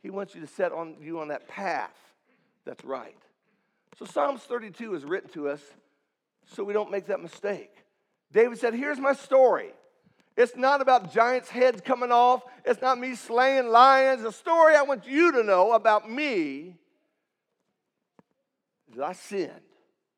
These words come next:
I transgressed. I committed iniquity against the God of heaven.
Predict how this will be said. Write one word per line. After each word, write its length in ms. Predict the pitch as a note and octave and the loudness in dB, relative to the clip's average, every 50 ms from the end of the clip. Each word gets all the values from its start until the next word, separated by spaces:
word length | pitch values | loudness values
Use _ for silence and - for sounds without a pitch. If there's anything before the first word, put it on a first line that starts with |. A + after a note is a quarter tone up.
| _ _ _ _ _ _ _ _ _ _ _ _ _ _ _ _ _ _ _ _ _ _ _ _ _ _ _ _ _ _ _ _ _ _ _ _ _ _ _ _ - | _ _ _ _ _ _ _ _ _ _ _ _ _ _ _ _ _ _ _ _ _ _ _ _ _ _ _ _ _ _ _ _ _ _ _ _ _ _ _ _ -10
I 80 | - C#3+ | -8 -8
transgressed. 960 | - - F3 E3 D#3+ D3+ D3 B2+ D3 D3 C#3+ A#2 - - _ _ _ _ _ _ _ _ _ _ _ _ _ _ _ _ _ _ _ _ _ _ _ _ _ _ _ _ - | -8 -8 -8 -8 -8 -10 -10 -10 -8 -8 -8 -8 -12 -18 _ _ _ _ _ _ _ _ _ _ _ _ _ _ _ _ _ _ _ _ _ _ _ _ _ _ _ _ -10
I 80 | - D#3 | -8 -8
committed 440 | - - F3+ D#3 D#3 D#3 D3+ C#3+ C3 | -8 -10 -14 -14 -12 -12 -12 -14 -16
iniquity 560 | C3 C#3 E3+ F3+ - D3+ C3 - - A#2 G#2+ | -14 -10 -10 -10 -10 -12 -16 -16 -16 -16 -16
against 260 | G#2+ A2+ A#2 - _ | -16 -18 -20 -20 _
the 80 | - G#2 | -20 -16
God 260 | F#2+ A2+ G#2+ A2+ A2+ | -14 -12 -10 -10 -12
of 80 | A2 G#2 | -14 -16
heaven. 300 | - F2+ F2+ E2+ _ | -18 -18 -18 _ _